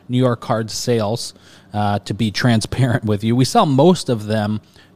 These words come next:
during the holiday season. So we come out with that new card for the following year. Uh, we come out with that card usually in September, and we sell the majority of those cards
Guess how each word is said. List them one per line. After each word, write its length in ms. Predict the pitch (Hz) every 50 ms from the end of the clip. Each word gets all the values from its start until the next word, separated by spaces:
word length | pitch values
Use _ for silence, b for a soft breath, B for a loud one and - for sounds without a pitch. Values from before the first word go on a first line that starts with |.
| _
during 240 | - 131 131 127 123
the 60 | 120
holiday 420 | 107 123 120 117 110 113 107 104 101
season. 540 | - - - 131 123 110 101 80 78 - - -
So 340 | - - 101 95 92 92 92 - _ _ _ _ _ _ _ _ _ _ _ _ - -
we 80 | 117
come 180 | - 139 135 143
out 120 | 127 -
with 140 | 127 113 -
that 260 | 123 113 117 - _
new 320 | 117 117 123 143 143 135 123
card 480 | - - 123 117 123 123 120 113 110
for 100 | - 117
the 100 | 104 107 -
following 580 | - - 123 120 120 120 117 113 110 107 104
year. 400 | 104 104 117 113 110 107 107 104 B B B B B B B B
Uh, 140 | - 101 101
we 60 | 110 107
come 120 | - 127
out 100 | 127 104
with 100 | 113 107
that 160 | 107 101 -
card 320 | - - 113 110 107 107 120
usually 340 | 139 147 135 147 131 131
in 100 | 127 127
September, 600 | 123 - - 135 - - 120 104 101 107 131 151 - _ _ _ _ _ _ -
and 480 | 113 117 113 110 107 107 107 107 - B B B B B B B
we 100 | 120 117
sell 220 | - - 151 143
the 80 | 143 131
majority 500 | 120 117 104 139 147 160 165 160 143 131
of 100 | 110 107
those 260 | 113 117 113 107 -
cards 640 | - - - 110 104 104 110 110 107 - - - -